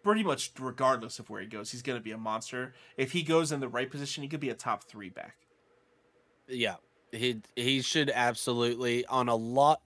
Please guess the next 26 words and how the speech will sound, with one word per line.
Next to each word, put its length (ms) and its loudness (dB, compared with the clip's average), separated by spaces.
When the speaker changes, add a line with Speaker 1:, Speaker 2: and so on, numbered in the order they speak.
Speaker 2:
in 140 4
a 60 6
lot 460 6
of, 260 4
you 120 -2
know, 320 2
redraft 880 2
dynasty 600 2
leagues 560 0
or 200 0
rookie 440 -2
dynasty 560 0
leagues. 440 -2
In 180 4
ours, 560 6
it's 220 4
a 80 4
full 320 4
redraft 580 2
league 240 -2
this 260 -2
year, 160 0
what 240 -2
we're 160 -2
Speaker 1:
Yeah. 200 4
Speaker 2:
doing. 240 2